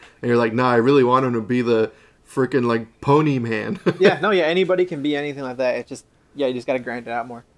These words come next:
Speaker 2: Um, but
Speaker 1: Oh, that's cool.
Speaker 2: when you level up, like, like, let's say you level up the sword. Like, you're, the character you play naturally is good at the sword. So, like, every character, they're naturally good at stuff. They already start off with, like, a,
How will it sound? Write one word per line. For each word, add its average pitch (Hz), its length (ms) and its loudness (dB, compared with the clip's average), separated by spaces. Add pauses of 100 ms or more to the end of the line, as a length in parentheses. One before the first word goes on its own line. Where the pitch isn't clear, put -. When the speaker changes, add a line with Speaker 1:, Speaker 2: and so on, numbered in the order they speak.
(560)
Speaker 2:
Um, 143 340 -2
but 165 420 0
Speaker 1:
Oh, 147 120 -4
that's 208 140 -10
cool. 104 220 -6
Speaker 2:
when 156 260 -2
you 175 100 2
level 175 440 0
up, 170 200 0
like, 139 260 -6 (640)
like, 156 140 -4
let's 151 200 -2
say 180 80 0
you 170 180 2
level 156 300 0
up - 160 -6
the 135 80 -18
sword. 123 400 -6 (340)
Like, 131 140 -8
you're, 160 260 2
the 156 100 -2
character 247 320 0
you 185 140 0
play 247 260 0
naturally 165 760 -2
is 127 160 -6
good 127 160 -4
at 123 100 -8
the - 60 -20
sword. - 260 -12 (280)
So, 143 80 -10
like, 139 200 -2
every 196 220 0
character, 214 400 0
they're 175 160 0
naturally 156 640 -4
good 131 140 -4
at 107 140 -10
stuff. - 300 -14
They 135 160 -2
already 156 240 0
start 147 320 -4
off 139 200 -2
with, 139 120 -18
like, 117 160 -10
a, 110 140 -12